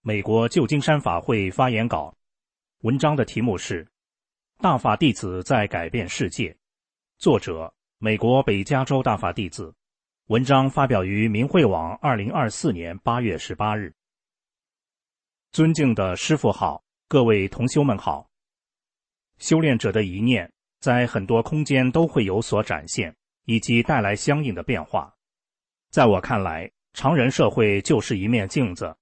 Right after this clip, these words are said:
展示了大法弟子整体的修炼状态。真修的大法弟子身带正能量，通过其所作所为影响其身处的能量场，进而影响常人社会。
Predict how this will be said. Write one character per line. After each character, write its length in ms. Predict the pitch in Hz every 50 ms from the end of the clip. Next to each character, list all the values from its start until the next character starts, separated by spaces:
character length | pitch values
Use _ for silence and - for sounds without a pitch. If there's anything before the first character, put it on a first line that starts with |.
| _ _ _ _ _ _ _
展 240 | - 127 117 113
示 160 | 113 - - 139
了 120 | 120 120
大 180 | - 151 120 107
法 180 | - 101 90
弟 200 | 92 - 131 104
子 260 | - - 107 92 95
整 260 | - - 110 107 143 165
体 160 | - - 87
的 140 | 90 87 87
修 160 | - - 131
炼 160 | 127 120 90
状 240 | 82 - - 85 80
态。 240 | - - 95 80 78 - _ _ _ _ _ _ _ _ _ _ _ _ _ _ _
真 220 | - 165 165 165
修 180 | - - 175 151
的 100 | 123 110
大 200 | - 131 107 98
法 180 | - 90 90
弟 160 | - 131 113
子 260 | - - - 90 87 87
身 260 | - - 160 151 156 147
带 240 | 147 113 92 90
正 240 | 87 - - 135 101
能 160 | 92 80 80
量， 240 | 87 95 87 78 - _ _ _ _ _ _ _ _ _ _ _
通 180 | - 175 185 196
过 160 | 170 160 117
其 280 | 104 - - 120 123 127
所 200 | - 113 98 92
作 200 | - - 147 101
所 200 | - - 80 80
为 300 | 80 82 85 98 131 - _
影 260 | _ 98 104 120 156 175
响 220 | - 131 92 85 82
其 260 | - - 110 101 104
身 260 | 107 - 160 160 165 156
处 160 | - - 85
的 160 | 80 87 85
能 160 | 87 87 92
量 200 | 110 127 101 90
场， 280 | - - 98 76 73 _ _ _ _ _ _ _ _ _ -
进 180 | - 147 120
而 240 | 92 85 90 92 - -
影 240 | 104 101 113 143 175
响 280 | - - 90 80 82 82
常 240 | - - 107 117
人 140 | 110 92 98
社 180 | 110 - 123 82
会。 240 | - - 98 80